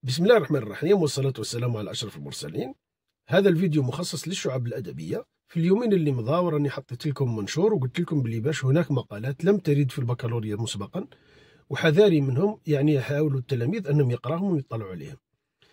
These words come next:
هذو المقالات وش هما أستاذ؟ بالنسبة للإشكالية الأولى، عندنا في درس الإحساس والإدراك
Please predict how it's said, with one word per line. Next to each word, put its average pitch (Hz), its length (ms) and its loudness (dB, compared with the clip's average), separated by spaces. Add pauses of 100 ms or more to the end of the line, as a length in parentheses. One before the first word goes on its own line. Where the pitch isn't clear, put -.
(200)
هذو 214 240 2
المقالات 214 640 2
وش 190 220 0
هما 180 300 2
أستاذ؟ - 300 -10
بالنسبة 202 500 4
للإشكالية 180 540 0
الأولى، 135 320 -2
عندنا 170 500 0
في 139 280 -2
درس 175 260 0
الإحساس 151 360 -4
والإدراك 143 480 -2